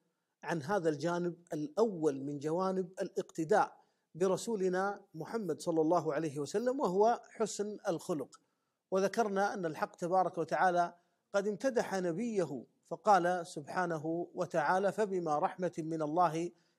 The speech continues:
لنت لهم ولو كنت فظا غليظ القلب لانفضوا من حولك". ولا شك أن النبي صلى الله عليه وسلم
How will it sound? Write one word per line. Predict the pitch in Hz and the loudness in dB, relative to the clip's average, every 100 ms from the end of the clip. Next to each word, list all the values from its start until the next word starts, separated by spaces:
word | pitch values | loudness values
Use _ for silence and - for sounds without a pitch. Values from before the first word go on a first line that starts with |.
| - | -8
لنت | 156 208 190 | -2 -2 0
لهم | 190 190 180 185 | 0 0 -2 -2
ولو | 185 180 | 0 0
كنت | 185 180 175 | -2 -4 -2
فظا | 160 175 160 | -2 -2 -2
غليظ | 170 165 170 160 | -2 0 0 0
القلب | 160 160 170 156 | -2 -2 -4 -2
لانفضوا | 160 151 147 160 156 151 | -4 -4 -4 -4 -4 -4
من | 143 | -4
حولك". | 165 135 113 - _ _ _ - | -4 -4 -8 -20 _ _ _ 2
ولا | 247 294 | 4 4
شك | - 247 - - _ 220 | 2 -4 -6 -20 _ -2
أن | 226 | -2
النبي | 202 190 190 226 180 | -2 -2 -2 -2 -2
صلى | 190 175 | 2 2
الله | 175 185 165 | 4 2 2
عليه | 160 175 147 | 0 -2 -4
وسلم | 151 208 160 | 0 0 -2